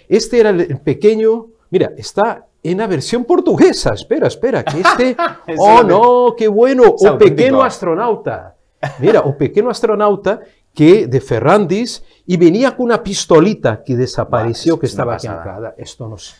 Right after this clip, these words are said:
Speaker 2: Pero
Speaker 1: nos
Speaker 2: fíjate
Speaker 1: flipaba.
Speaker 2: ahora lo que hablamos muchas veces, que, que parece como que los cuentos para niños y todo esto tienen que tirar mucho del dibujo sencillo por ordenador, simplista, que, ¿no? que, que lo
Speaker 1: Ujú.
Speaker 2: vemos en las series de dibujos animados para niños que,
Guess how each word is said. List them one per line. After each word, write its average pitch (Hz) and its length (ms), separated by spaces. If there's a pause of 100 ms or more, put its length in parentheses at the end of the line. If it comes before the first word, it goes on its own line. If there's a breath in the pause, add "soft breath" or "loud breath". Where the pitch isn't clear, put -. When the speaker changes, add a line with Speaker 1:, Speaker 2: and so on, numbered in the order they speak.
Speaker 2:
Pero 113 140
Speaker 1:
nos 110 60
Speaker 2:
fíjate 151 260
Speaker 1:
flipaba. 180 220
Speaker 2:
ahora - 120
lo 113 160
que 113 100
hablamos 123 260
muchas 165 240
veces, 160 320
que, - 260
que 107 140
parece 107 320
como 151 240
que 120 100
los 104 300
cuentos 143 340
para 120 260
niños 127 380
y 120 60
todo 123 200
esto 135 440 (480)
tienen 127 240
que 143 120
tirar 113 260
mucho 123 360
del 107 300
dibujo 123 500
sencillo 123 500
por 120 140
ordenador, 117 800
simplista, 131 920
que, 117 140
¿no? 147 240
que, 123 160
que 113 80
lo 120 120
Speaker 1:
Ujú. 123 100
Speaker 2:
vemos 147 260
en 135 100
las 110 140
series 135 240
de - 20
dibujos 127 380
animados 117 420
para 110 180
niños 156 280
que, 113 240